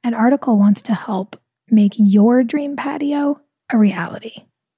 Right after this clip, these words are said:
They are one of the best furniture companies out there, guys. They've got weather-resistant dining sets, loungers, and sofas. Their outdoor furniture makes it easy to create your patio oasis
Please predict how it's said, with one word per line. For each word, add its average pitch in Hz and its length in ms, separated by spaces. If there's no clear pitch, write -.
They 214 140
are 220 200
one 202 200
of 202 120
the 208 80
best 190 400
furniture 190 480
companies 202 480
out 196 220
there, 180 160
guys. 180 360
They've 233 140
got - 200
weather-resistant 208 880
dining 233 320
sets, - 400
loungers, 214 540
and 214 180
sofas. 185 640
Their - 120
outdoor 247 300
furniture 214 640
makes 202 320
it - 80
easy 202 240
to 208 100
create 202 380
your 196 180
patio 208 540
oasis 202 680